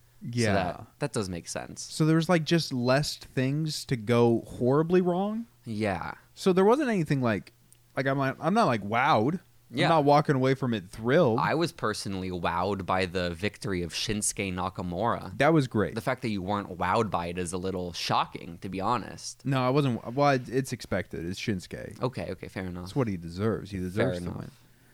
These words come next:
Speaker 1: I
Speaker 2: Don't
Speaker 1: was
Speaker 2: let the
Speaker 1: more
Speaker 2: great
Speaker 1: wowed
Speaker 2: Muta
Speaker 1: by
Speaker 2: hear
Speaker 1: the
Speaker 2: you
Speaker 1: fact
Speaker 2: say that.
Speaker 1: that in both of the drafts,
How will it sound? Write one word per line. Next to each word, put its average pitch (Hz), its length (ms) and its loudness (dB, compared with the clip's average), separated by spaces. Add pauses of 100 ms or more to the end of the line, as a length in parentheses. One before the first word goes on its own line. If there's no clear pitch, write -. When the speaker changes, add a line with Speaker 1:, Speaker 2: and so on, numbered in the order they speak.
(360)
Speaker 1:
I - 40 -4
Speaker 2:
Don't 123 80 6
Speaker 1:
was 139 80 6
Speaker 2:
let 160 100 4
the 135 80 6
Speaker 1:
more 156 120 8
Speaker 2:
great 180 100 8
Speaker 1:
wowed 131 120 6 (100)
Speaker 2:
Muta 120 40 2
Speaker 1:
by 120 120 6
Speaker 2:
hear - 20 4
Speaker 1:
the 117 100 4
Speaker 2:
you - 60 -4
Speaker 1:
fact 117 220 4
Speaker 2:
say 85 40 -10
that. 104 300 2 (200)
Speaker 1:
that 139 60 -2
in 123 140 0
both 123 480 4
of 117 180 -4
the 113 100 0
drafts, 110 520 0